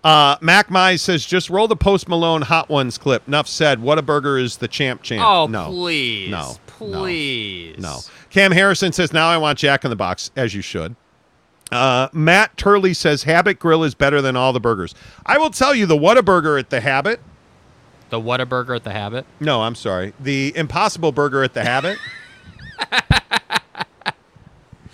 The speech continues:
Speaker 1: It's early.
Speaker 2: Yes.
Speaker 1: Uh, the Impossible Burger at the Habit.
Speaker 2: Yeah.
Speaker 1: Pretty dang good, dude.
Speaker 2: Yeah, it is pretty good.
Speaker 1: Pretty dang good.
Speaker 2: Yep.
Speaker 1: Like a dog just walked up. That wa-, that was weird. Uh, let's see.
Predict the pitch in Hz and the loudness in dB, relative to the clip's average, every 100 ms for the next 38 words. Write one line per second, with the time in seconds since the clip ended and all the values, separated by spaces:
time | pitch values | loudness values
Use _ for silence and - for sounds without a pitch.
0 | - - - 156 - 117 98 90 90 151 | -20 -12 -6 -4 -4 -6 -6 -10 -10 -2
1 | 139 151 147 147 143 147 143 151 156 156 | 2 4 4 4 4 0 -4 -6 -2 0
2 | 156 160 165 135 196 208 240 196 185 180 | 0 -2 -4 -2 -2 -2 -2 -2 -2 -2
3 | 160 131 98 90 139 151 139 95 - _ | -2 -4 -4 -4 -6 -4 -6 -6 -12 _
4 | _ _ _ _ _ _ - 143 147 160 | _ _ _ _ _ _ 0 0 2 0
5 | 165 165 220 170 175 175 127 123 135 151 | 0 0 0 -2 -4 -4 -6 -4 -2 -4
6 | - 127 110 92 - _ _ - 123 147 | -6 -8 -6 -8 -12 _ _ -6 -4 -2
7 | 156 156 147 180 120 98 - - - _ | -2 -2 -2 0 -2 -4 -10 -20 -20 _
8 | 135 143 127 127 175 123 110 101 113 - | -8 -8 -6 -4 -4 -6 -8 -6 -6 -6
9 | 120 - - 107 113 - 117 107 101 101 | -8 -10 -16 -14 -12 -10 -10 -8 -8 -10
10 | 82 - - _ _ 151 147 165 190 - | -12 -20 -20 _ _ 0 0 2 0 0
11 | 202 143 | -4 -6